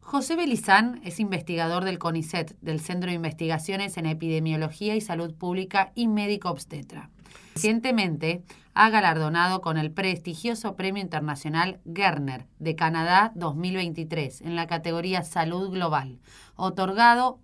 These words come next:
a investigaciones con base científica que hayan mejorado la salud y el bienestar de la población.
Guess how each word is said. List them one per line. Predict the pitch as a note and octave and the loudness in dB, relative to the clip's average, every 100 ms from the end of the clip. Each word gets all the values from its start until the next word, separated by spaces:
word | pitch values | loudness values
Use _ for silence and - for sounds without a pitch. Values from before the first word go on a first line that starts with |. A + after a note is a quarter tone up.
| _ | _
a | - F#3 | 4 4
investigaciones | F#3 F3+ - G3+ F3 E3 - A3 A#3 C4 C4+ | 4 -4 -4 -6 -2 -2 -2 -2 0 -2 -6
con | E3 D#3 | -4 2
base | F3+ F3+ D#3+ | 2 2 -4
científica | E3 D3+ D3 F#3+ G#3 A3 A#3+ A#3+ - - - | -4 -6 -6 -8 -8 -2 -2 -2 -12 -20 -4
que | A#3+ | 0
hayan | C4 C#4 B3 | 0 -2 -4
mejorado | F3 E3+ E3+ D#3+ | -2 0 2 2
la | D#3 | 2
salud | D#3 E3+ D#3+ G3+ | -2 -2 0 0
y | A3+ A3 | -2 0
el | G#3+ | 0
bienestar | G#3+ G#3 - G#3 G#3+ | 2 0 4 4 4
de | |
la | G#3+ F3 | 4 2
población. | D#3 D3 C#3 - C#3 C#3+ | 0 -2 -6 -10 -10 -10